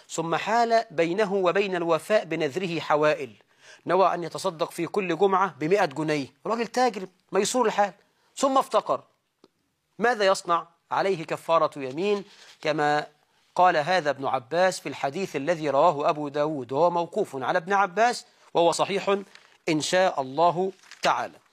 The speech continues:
يبقى هذا النوع الأول من أنواع النذور. قال ابن تيمية في مجموع الفتاوى: "إذا قصد الإنسان أن ينذر لله طاعة فعليه الوفاء بها، لكن إذا لم يوفي بالنذر لله،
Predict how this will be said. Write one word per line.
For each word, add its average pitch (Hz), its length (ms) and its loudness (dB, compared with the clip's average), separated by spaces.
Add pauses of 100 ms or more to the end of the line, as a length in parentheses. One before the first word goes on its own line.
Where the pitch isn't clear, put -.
(260)
يبقى 143 140 -2
هذا 180 180 2
النوع 165 240 -2
الأول 170 400 0 (160)
من 170 180 -4
أنواع 165 460 0 (340)
النذور. 139 500 -4 (540)
قال 269 180 4
ابن 214 160 -2
تيمية 165 560 -2
في 175 100 -4
مجموع 165 320 -2
الفتاوى: 151 520 -2 (840)
"إذا 170 220 4
قصد 240 360 2
الإنسان 214 640 0
أن 190 160 0
ينذر 196 420 0
لله 175 540 0
طاعة 156 540 0 (480)
فعليه 165 540 0
الوفاء 165 520 -2
بها، 175 380 -4 (480)
لكن 214 360 0
إذا 247 460 2
لم 214 180 2
يوفي 214 440 -2
بالنذر 180 480 0
لله، 170 640 0